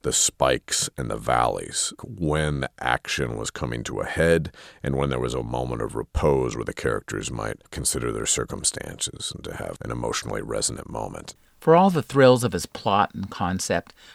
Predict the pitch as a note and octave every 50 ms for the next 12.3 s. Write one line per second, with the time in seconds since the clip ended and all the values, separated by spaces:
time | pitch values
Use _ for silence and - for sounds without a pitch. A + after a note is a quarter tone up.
0 | _ - - F#3 F#3 - - F#3 C#3+ B2+ C3 B2+ C3+ C#3+ C#3+ D3 C#3 B2 B2+ C#3
1 | C#3 B2+ - - F3 F#3+ G3 - - F3+ D#3+ - - - B2 A#2 A#2+ A#2+ G#2+ G2+
2 | - - - G2+ - _ - - C3 B2+ B2+ - - A#2+ D3+ E3 G3+ A3 A3+ G3+
3 | F3+ - - - G2+ - - - - - - - C3+ B2+ - - C3+ C#3+ D#3+ E3+
4 | D3+ C3 - - - B2+ F#2+ C#2+ C#2 D#2+ - _ - - F#3+ G3 - - F#3 C#3+
5 | C3 C3 D3 E3+ F3+ F#3+ F3 C3 - C3 B2+ A2 - - C3 B2 A#2 - - -
6 | F3 F3+ F3+ - E3+ - - - - C#3+ C#3+ C3+ - - - F#2 - - - -
7 | - - - D#3+ E3 F3+ - - - - D#3+ D#3+ D#3 C#3+ - D3+ C3 - - C#3+
8 | C3+ C3+ C3+ C#3 C#3+ C#3 B2 - - - - A#2+ - - - F#3 F#3 - G#3 -
9 | - C#3+ C3+ B2+ A#2 A2+ - C3 B2 A2 A2+ G#2+ - - - A2 E2 - - _
10 | - - A#2 _ - - - F3+ G3 G#3 F#3 C#3 A#2+ G2+ F2 - - - - -
11 | G#1 D2 E2+ - - - B2+ B2+ C#3+ C3+ - - - D#3+ D#3+ D#3+ D3+ D3+ - C#3+
12 | D3 D3 - - -